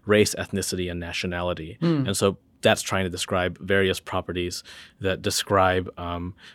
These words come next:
Speaker 1: where a person is born, where they're, um, where they currently live. And when I started looking at a lot of Chinese people, I saw something re-, recurrently, which is ancestral home. You know,
Speaker 2: What, what does this mean?
Speaker 1: Uh, it is, according to this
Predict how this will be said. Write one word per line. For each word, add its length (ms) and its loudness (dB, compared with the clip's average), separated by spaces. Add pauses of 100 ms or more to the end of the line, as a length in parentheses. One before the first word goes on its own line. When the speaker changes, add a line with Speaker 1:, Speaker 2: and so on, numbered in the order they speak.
(100)
Speaker 1:
where 500 6
a 80 -4
person 680 -4
is 440 -10
born, 400 2
where 160 0
they're, 480 -10
um, 420 -14
where 160 4
they 120 0
currently 440 -4
live. 380 2 (560)
And 140 2
when 100 6
I 20 2
started 240 8
looking 280 2
at 60 0
a 40 0
lot 180 -2
of 100 -6 (240)
Chinese 560 2
people, 320 -6
I 80 -4
saw 380 0 (160)
something 360 0
re-, 200 -2
recurrently, 560 2
which 180 -4
is 180 -6 (220)
ancestral 540 0
home. 440 -4 (120)
You 100 -6
know, 100 -2
Speaker 2:
What, 220 6
what 140 4
does 120 0
this 200 -4
mean? 240 -6 (300)
Speaker 1:
Uh, 260 4
it 100 2
is, 300 0
according 420 -4
to 140 0
this 320 -2